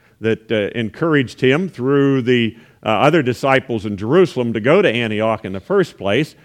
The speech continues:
And when he arrived there, it was quite apparent to the people, uh, that he met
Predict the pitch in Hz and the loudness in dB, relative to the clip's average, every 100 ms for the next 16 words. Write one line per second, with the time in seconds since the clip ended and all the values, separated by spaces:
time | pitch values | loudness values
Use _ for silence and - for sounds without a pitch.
0 | _ - 113 127 147 135 127 190 190 143 | _ -6 -2 2 2 2 2 4 4 4
1 | 113 127 170 123 - 147 151 127 156 190 | 2 4 4 0 -4 0 0 0 -2 0
2 | 175 123 110 - 151 - 127 120 _ - | 0 -2 -8 -4 -4 -2 -6 -6 _ -12
3 | 117 117 113 113 113 139 185 156 - | -4 0 0 0 -2 2 2 2 -4